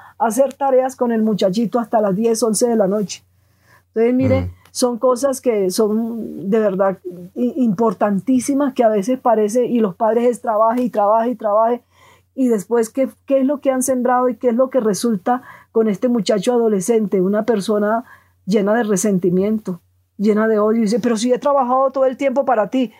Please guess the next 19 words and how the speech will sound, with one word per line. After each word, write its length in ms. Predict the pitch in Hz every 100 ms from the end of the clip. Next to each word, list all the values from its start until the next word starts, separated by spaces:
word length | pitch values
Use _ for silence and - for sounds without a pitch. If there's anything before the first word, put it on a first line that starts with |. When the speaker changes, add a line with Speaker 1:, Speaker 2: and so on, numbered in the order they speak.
| _ _ _
Speaker 1:
pero 220 | 240 226
lo 100 | 208
más 180 | 208 226
importante 720 | 285 269 226 - 220 214 254
que 140 | 247 202
fue 160 | 226
el 80 | 220
tiempo, 540 | - 240 233 247 247 254 - -
la 160 | 220
comunicación, 800 | 214 214 214 180 196 185 226 233
el 100 | 240
amor 280 | 208 202 208
y 60 |
el 60 | 233
afecto, 500 | 196 240 202 - 240 - - -
no 120 | 233
estuvieron, 580 | 247 302 294 330 285 196 _ _ _ _ _ -
no 100 | 240
estuvieron. 580 | 220 285 311 330 202